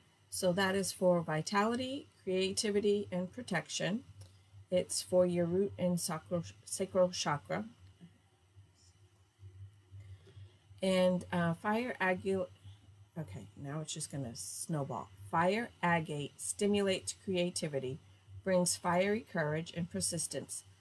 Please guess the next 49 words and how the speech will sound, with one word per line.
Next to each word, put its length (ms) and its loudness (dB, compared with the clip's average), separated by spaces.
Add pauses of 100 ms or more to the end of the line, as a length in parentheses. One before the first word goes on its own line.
(260)
lights 300 2
the 140 -4
fire 440 2
of 140 -6
sexuality, 840 -2 (340)
and 140 0
fills 360 4
you 180 4
with 180 0
the 120 0
zest 380 0
for 180 -2
living. 360 -2 (520)
You 100 4
have 220 4
pulled 180 2
this 160 0
card 260 0
because 360 -4
you 100 -2
are 140 0
in 100 -2
need 200 -2
of 140 -4 (320)
more 480 4
in 140 0
the 80 0
body 380 -2
life 340 -4
force 320 -4
energy 440 -6 (440)
to 100 -8
help 220 0
you 100 0
through 200 -4
your 180 -2
journey 400 -2
on 240 -6
earth. 280 -6 (120)
Meditate 540 0
with 140 -6
fire 360 -4
agate 420 -4
for 140 -6
a 80 -2
boost 340 -2
in 200 -4
your 100 -4
passion, 600 -2